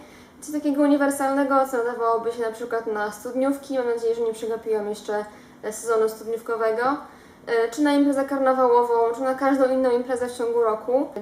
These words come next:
I tutaj jest taki makijaż właśnie bardzo uniwersalny. Kolory można w nim łatwo, e, dostosować do swojego odcienia tęczówki, więc myślę, że być może będzie on dla Was przydatny. Jeżeli interesuje Was, jak go wykonałam, oglądajcie dalej.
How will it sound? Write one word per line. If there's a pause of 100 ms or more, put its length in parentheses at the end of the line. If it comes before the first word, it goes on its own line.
(140)
I
tutaj
jest
taki
makijaż
właśnie
bardzo
uniwersalny. (360)
Kolory
można
w
nim
łatwo,
e,
dostosować
do
swojego
odcienia
tęczówki,
więc
myślę,
że (520)
być
może
będzie
on
dla
Was
przydatny. (600)
Jeżeli
interesuje
Was,
jak
go
wykonałam,
oglądajcie
dalej.